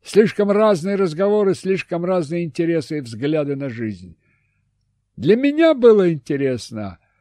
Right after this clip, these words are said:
поднять свой уровень техник, а для всех остальных я был диковинной штучкой, на которую хотелось посмотреть. Таким образом, три приёма,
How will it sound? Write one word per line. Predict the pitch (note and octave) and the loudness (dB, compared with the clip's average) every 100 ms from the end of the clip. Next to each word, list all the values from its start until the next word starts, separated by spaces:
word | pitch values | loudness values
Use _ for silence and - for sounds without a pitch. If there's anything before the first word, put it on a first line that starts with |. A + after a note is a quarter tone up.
| - | -2
поднять | A#3+ G#3 A#3 B3+ A3+ | 0 0 0 -2 -2
свой | - F3 G#3 | -4 0 2
уровень | G#3 G3+ F#3 E3+ C3 - | 4 4 2 0 -4 4
техник, | G3+ G3+ - - F3 F#3+ D3+ _ _ _ _ _ | 4 4 0 -12 -8 -8 -10 _ _ _ _ _
а | D#3 | -10
для | D#3 E3+ | -6 -8
всех | - - C3+ A#2+ | -10 -12 -12 -10
остальных | A#2+ - C3+ E3 D3 | -12 -10 -8 -8 -10
я | A2+ A2 | -12 -10
был | A#2 B2 A2 _ _ _ _ | -8 -8 -10 _ _ _ _
диковинной | F#2+ A2 C#3 B2+ A#2 A#2+ G#2+ | -8 -8 -6 -6 -4 -6 -6
штучкой, | - - F3 F3+ - _ - F#2 | -10 -8 -6 -6 -10 _ -16 -14
на | G#2+ A2+ | -14 -14
которую | G#2+ A2 A#2+ A2+ | -14 -12 -12 -12
хотелось | - A#2 A#2 A2+ A2 | -12 -14 -12 -12 -14
посмотреть. | - A#2 - G#2 G2+ F#2+ - _ _ _ _ _ _ _ _ - | -14 -14 -12 -12 -12 -14 -16 _ _ _ _ _ _ _ _ -10
Таким | A2+ D#3 E3 | -4 0 2
образом, | G3+ F#3+ E3+ D#3+ D3+ | 2 2 2 2 -2
три | - E3 G3+ G3 | -2 0 2 0
приёма, | - D#3 F3 F3 F#3 E3 C#3+ B2+ G#3+ | -2 -2 0 2 2 2 0 -4 -6